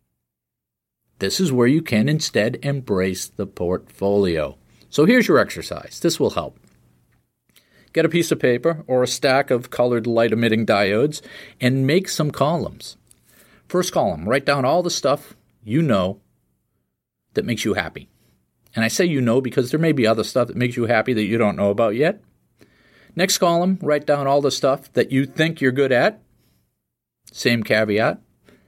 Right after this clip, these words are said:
And then write a column of what's important to you. And now compare the overlap of these things to the opportunities in your everything portfolio. The things you're doing today or might want to do tomorrow,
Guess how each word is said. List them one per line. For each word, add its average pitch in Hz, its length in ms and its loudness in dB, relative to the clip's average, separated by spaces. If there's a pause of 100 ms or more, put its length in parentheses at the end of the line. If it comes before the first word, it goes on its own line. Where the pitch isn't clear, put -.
(420)
And 143 120 -2
then 220 160 2
write 196 160 0
a 156 40 -4
column 151 420 0
of 113 160 0
what's 117 280 -2
important 104 500 0
to - 80 -8
you. 65 180 -10 (1300)
And 143 100 -2
now 196 80 2
compare 170 420 0
the 123 200 2
overlap 104 580 0
of 92 80 -8
these 98 260 -6
things 101 380 0
to 98 80 -4
the 92 160 0
opportunities 101 960 -2
in 98 160 -8
your 90 300 -2
everything 104 460 0
portfolio. 65 720 -8 (540)
The 135 100 2
things 226 480 0 (220)
you're 123 200 0
doing 147 340 -2
today 123 480 0 (280)
or 110 160 0
might 107 300 2
want 127 220 -2
to 127 80 -10
do 120 140 -2
tomorrow, 113 560 -2